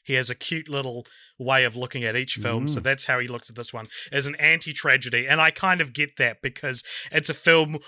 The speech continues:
Speaker 1: which starts with the worst thing that can happen to a person, and then it kind of then goes, "All right, so what would you do?" And it's like, I would,
Speaker 2: Yeah.
Speaker 1: I would do the same thing. I would, I, 'cause she, like, leaves her life behind. She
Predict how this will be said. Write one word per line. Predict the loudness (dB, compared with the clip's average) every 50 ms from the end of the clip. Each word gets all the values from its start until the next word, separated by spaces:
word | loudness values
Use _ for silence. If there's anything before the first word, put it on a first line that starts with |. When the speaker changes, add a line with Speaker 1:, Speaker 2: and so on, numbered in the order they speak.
| -16 _
Speaker 1:
which | 0 0 2 2 2 2 2
starts | 4 4 6 6 4 4 0 -2 -6
with | -6 -6 -4
the | -4 -6
worst | -2 0 2 2 4 2 0 0 0
thing | 0 0 2 0 -2
that | -6 -6 -6
can | -6 -2 0
happen | 2 2 2 0 -4 -10 -8
to | -8 -8
a | -8
person, | -6 -4 -4 -2 -2 -2 -4 -6 -6 -10 -12 -14 -16 -16 -16 -16 -12 -2
and | 0 2 2 2 0
then | -2 -2 -2 -2 -2 -4 -6 -12 -14 -18 -20 -20 _ -2
it | 0 0 0 -2
kind | -2 0 2 2 2 2
of | 0 -2 -4
then | -4 -4 -4 -2
goes, | -2 0 0 0 0 -2 -4 -8 -10 -14 -20 -20 _ -2
"All | 0 2
right, | 4 6 6 6 6 4 0
so | -2 -2 -2
what | -2 -2 -2
would | -2 0 0
you | -2 0 0
do?" | 0 -2 -2 -4 -8 -4
And | -2 0 0 0
it's | -2 -4 -4 0
like, | 2 2 2 0 -2 -8 -20 -20 _ _ _ _ _ _ _ 0
I | 2 2 2
would, | 2 2
Speaker 2:
Yeah. | 2 4 6
Speaker 1:
I | 4 4
would | 4 2
do | -2 -2
the | -2 -2
same | 2 4 4 4 4
thing. | 4 4 4 6 6
I | 6 6 6
would, | 4 2 0 2
I, | 2 2 2
'cause | 2 0 -2 0
she, | 0 0 2
like, | 4 4 4 4 2
leaves | 0 0 0 2 2 0 -2
her | -6 -8
life | -8 -6 0 4 4 4 4 4 0 -4
behind. | -4 -2 0 0 0 0 0 0
She | -2 -4 -6 -8